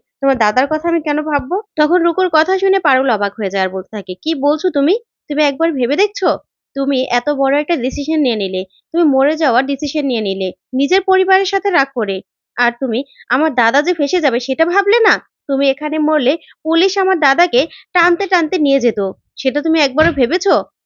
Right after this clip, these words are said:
তুমি মরার ডিসিশন নিয়েছো ঠিক আছে, তুমি মরতে চাও ঠিক আছে, তুমি মরো, কিন্তু প্লিজ তুমি আমার দাদার জীবন থেকে সরে গিয়ে তারপরে মরবে, তুমি এখানটাতে একদম মরবে না।" যা শুনে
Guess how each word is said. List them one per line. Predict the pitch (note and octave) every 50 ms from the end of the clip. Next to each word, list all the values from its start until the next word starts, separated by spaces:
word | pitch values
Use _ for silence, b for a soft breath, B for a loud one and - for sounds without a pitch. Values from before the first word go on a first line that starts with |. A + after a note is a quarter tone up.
| _ _ _
তুমি | C#4 B3+ C#4 C4
মরার | B3 A#3 A3+ A#3 B3+ B3
ডিসিশন | A3 A#3+ A#3 D#4 D4+ - F4+ F4
নিয়েছো | F4 E4+ D4+ B3+ - C#4+
ঠিক | C#4+ D4 B3+ -
আছে, | F3+ F3+ - G#3+ F#3 F#3 - _ _ _
তুমি | _ - E4+ F4+
মরতে | E4+ D4+ D4 D4 D#4 D#4 F4+ F#4
চাও | F#4+ F#4 F#4
ঠিক | F4+ - D4 - A3
আছে, | G3+ - A3 G3 F3+ - - _ _ _
তুমি | - C#4+ D4 D4
মরো, | C4+ B3+ A#3+ A3+ G3+ F#3+ F3+ - _ _ _ -
কিন্তু | - C#4+ D4 C#4 A3+ A#3+ C4+ D4+ - _ _ _ _
প্লিজ | _ C#4+ C#4+ E4 F4 F4 -
তুমি | E4+ D#4+ D#4 C#4+
আমার | C4 B3 B3 A#3+
দাদার | A#3 G#3+ G#3+ A3+ A#3 A3+
জীবন | A3 - A3 G#3+ B3 B3+
থেকে | C4 B3 A3 - B3
সরে | A#3+ - - A#3+ C4+ E4+ E4+
গিয়ে | C4+ A3+ B3 D#4+ b b b b _ _
তারপরে | - C#4 C#4 C#4 D4 D4+ D4+
মরবে, | C#4+ B3+ G#3 G3 - F#3 F3+ F3+ G3+ - _
তুমি | - B3 C4 -
এখানটাতে | - A#3 C4 - D#4 D#4+ D#4+ D4+ C4+ B3 - C#4
একদম | B3+ B3 A3+ A3 - C4
মরবে | A#3+ A3 G3+ F#3+ F3+ F#3 F3
না।" | F3 F3 - - _ _ _ -
যা | G#3+ B3 C4+ C#4
শুনে | C#4+ - F4 E4 E4+